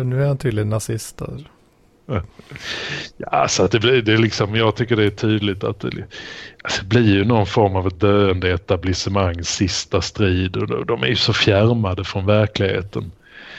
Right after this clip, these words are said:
Speaker 2: Så att det blir, det blir, det blir ju bara bisarrt när han går upp och säger liksom, eh, fullständiga självklarheter egentligen. Jag förstår ju honom, han blir ju skitförbannad liksom, att ingen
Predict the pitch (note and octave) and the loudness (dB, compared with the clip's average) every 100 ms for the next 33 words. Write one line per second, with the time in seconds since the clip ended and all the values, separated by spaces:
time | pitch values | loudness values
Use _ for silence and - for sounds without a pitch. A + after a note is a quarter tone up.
0 | - - - F#2+ G#2+ G2 G2 F#2+ G2 G#2+ | -20 -14 -4 -2 0 2 4 2 -2 -6
1 | - A2+ G2+ G#2+ F#2+ A#2 A2 F2+ G2+ - | -4 -2 2 2 4 2 2 2 0 2
2 | B2+ F#2 E2+ - G2+ G2 G2+ A2+ - G2 | 0 0 -2 -2 0 0 -2 -2 -4 -6
3 | - G2+ F#2 F#2 G#2+ G#2+ G#2 - G2+ F#2+ | 0 0 0 -4 -6 -6 -6 -4 -4 -6
4 | G2 G2 - - - - G#2+ G#2 - - | -10 -14 -10 -10 -10 -14 -14 -16 -18 -20
5 | - - G#2+ B2+ - F2 F#2+ F#2+ F#2 A2+ | -4 2 2 2 -2 -2 0 0 2 2
6 | A2+ - G#2 F2 F2 F2 - G#2 A2+ G2+ | 2 0 0 0 -2 -4 0 2 4 2
7 | E2+ - G#2+ G2+ F#2+ A2+ G2 - C3+ G#2+ | -2 -6 -6 -6 0 2 2 0 0 0
8 | F#2 F#2+ G2 F#2 F#2 G2 F#2+ A#2 A#2 A2 | 0 -4 -6 -6 -6 -4 0 0 0 -6
9 | F#2+ F#2+ G#2+ G#2+ - - G#2 G2+ G#2+ G2 | -4 -4 -6 -6 -6 -8 -4 -2 0 -2